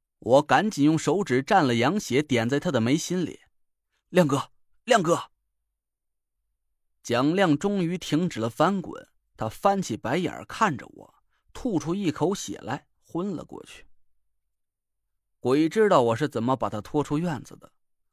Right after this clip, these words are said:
我喘着粗气从他身上摸到了车钥匙，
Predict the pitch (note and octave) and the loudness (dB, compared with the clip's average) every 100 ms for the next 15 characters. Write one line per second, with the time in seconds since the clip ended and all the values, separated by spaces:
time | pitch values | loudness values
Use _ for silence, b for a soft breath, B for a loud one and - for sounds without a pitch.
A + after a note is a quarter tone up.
0 | _ D#3 G3 - A2+ A2+ C#3+ - G3+ - | _ 0 0 2 0 2 -2 -4 -8 -8
1 | G#3 - - - E3 E3+ - F3+ D#3 A#2+ | -10 -14 -8 -2 0 0 0 -4 -2 -2
2 | D#3 F3 A#2+ E2 - E3 G3 F3+ - - | 0 0 -2 -6 -6 -4 -4 -6 -10 -18